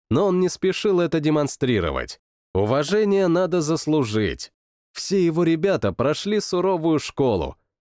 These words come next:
и командир не мог так просто выделять новоприбывшего, пусть тот и не пасовал перед трудностями. Если отношения с подчиненными складывались лучше некуда, то вот Бефальд значительно охладел к нему после случая,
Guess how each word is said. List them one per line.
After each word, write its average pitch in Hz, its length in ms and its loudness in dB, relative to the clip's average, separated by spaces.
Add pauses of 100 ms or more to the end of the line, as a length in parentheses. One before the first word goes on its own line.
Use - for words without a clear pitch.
(120)
и 147 80 0
командир 180 500 0
не 190 160 2
мог 196 280 -2
так 120 200 -2
просто 151 420 -2
выделять 147 500 0
новоприбывшего, 143 1120 0 (200)
пусть 233 280 -2
тот 202 200 0
и 170 60 0
не 165 120 2
пасовал 143 540 -2
перед 120 320 0
трудностями. 78 840 -2 (840)
Если 123 380 0
отношения 151 680 0
с - 80 -8
подчиненными 147 800 0
складывались 143 760 0
лучше 139 380 0
некуда, 98 560 -2 (340)
то 104 160 0
вот 135 200 0
Бефальд 147 580 -2
значительно 156 760 0
охладел 160 560 0
к - 60 -8
нему 92 320 0
после 117 380 -2
случая, 151 640 -2